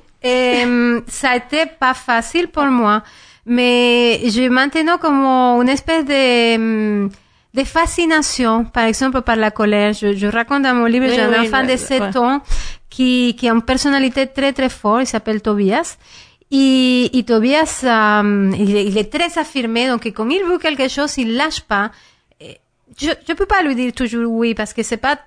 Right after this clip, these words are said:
Speaker 1: toujours
Speaker 2: Non, non,
Speaker 1: juste
Speaker 2: puis
Speaker 1: ce
Speaker 2: c'est,
Speaker 1: que
Speaker 2: oui.
Speaker 1: je lui dis. Donc, il prend des colères et je le vois, mais je, je vois avec une fascination toute l'énergie qui, qu'il y a à
Speaker 2: Qui se
Speaker 1: l'intérieur,
Speaker 2: dégage, ouais.
Speaker 1: qui, qu'il dégage, en fait. Et, et parfois, je lui dis, tu es en colère, non ? Et ça le met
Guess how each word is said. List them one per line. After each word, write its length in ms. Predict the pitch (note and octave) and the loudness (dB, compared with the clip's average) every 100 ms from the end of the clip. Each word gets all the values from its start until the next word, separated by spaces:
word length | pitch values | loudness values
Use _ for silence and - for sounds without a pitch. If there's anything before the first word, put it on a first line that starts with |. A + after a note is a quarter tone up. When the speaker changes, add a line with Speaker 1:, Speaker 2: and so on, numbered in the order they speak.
| _ | _
Speaker 1:
toujours 280 | B3 A#3 | 0 2
Speaker 2:
Non, 60 | A#3+ | 4
non, 80 | G#3+ | 4
Speaker 1:
juste 100 | G4+ | 2
Speaker 2:
puis 100 | A4+ | 2
Speaker 1:
ce 120 | - | 0
Speaker 2:
c'est, 60 | A#3+ | -2
Speaker 1:
que 80 | A#3+ | 2
Speaker 2:
oui. 120 | C4 | 2
Speaker 1:
je 40 | A3+ | 2
lui 200 | A3 A3 | 0 -2
dis. 80 | - - - - | -4 -8 -8 -4
Donc, 200 | C4+ C4 | -4 0
il 120 | D#4+ D#4+ | -2 -2
prend 160 | - G4 G#4+ | -2 0 0
des 120 | F4 D#4+ _ | -2 -6 _
colères 680 | - F#4 F4+ D#4+ D#4+ E4 C#4 | -2 0 2 2 2 0 -2
et 80 | C#4+ | -4
je 120 | B3 | -2
le 160 | D4 D4 | 0 0
vois, 260 | C#4 E4+ F#4+ | 0 0 0
mais 320 | D#4 C4 - A3 A3+ A3 | 0 -2 -6 -14 -16 -14
je, 280 | A#3+ B3+ C4 | -10 -6 -6
je 80 | B3 | -6
vois 120 | C4+ F4+ | -2 0
avec 160 | F#4 C#4+ | 0 -2
une 100 | C#4+ | -4
fascination 760 | - F4 F4+ F4 D4+ D4 E4 D#4+ D#4+ | 0 -2 0 0 0 0 -2 -4 -2
toute 140 | F4 | -2
l'énergie 600 | F#4 E4+ D4 B3+ B3+ F4 F#4 - - _ | 0 2 0 0 2 0 0 -10 -20 _
qui, 340 | - C#4 C4 - | -2 0 0 -2
qu'il 200 | C#4 B3 | -2 0
y 80 | |
a 40 | D#4+ | 2
à 20 | G#4 | 2
Speaker 2:
Qui 0 | |
se 60 | |
Speaker 1:
l'intérieur, 500 | D#4+ A#3+ A3 F#3+ B3 | 2 0 0 0 2
Speaker 2:
dégage, 120 | A#3+ E3+ | 0 -4
ouais. 60 | |
Speaker 1:
qui, 180 | - C4+ | -6 -8
qu'il 220 | A3+ C#4+ | -4 -2
dégage, 500 | B3 D4 E4 F#4+ D#4+ | 0 0 2 2 0
en 100 | A#3+ | -2
fait. 360 | G#3+ - G3+ G3+ F3+ - - - | -4 -4 -6 -8 -16 -20 -20 -20
Et, 220 | - A#3 B3+ | -8 -4 -2
et 40 | |
parfois, 300 | B3 A#3 C#4+ | -2 -2 0
je 40 | C#4 | 0
lui 120 | A#3+ A#3+ A#3+ | 2 2 2
dis, 60 | |
tu 100 | A3+ | 0
es 20 | G#3+ | -2
en 120 | G3 | 0
colère, 420 | A#3+ C4 A#3+ G#3 | 0 2 2 2
non ? 160 | G#3 B3 | 2 0
Et 80 | |
ça 180 | A3+ - | 0 -2
le 140 | G#3+ A3 | -2 -2
met 180 | C4+ | -2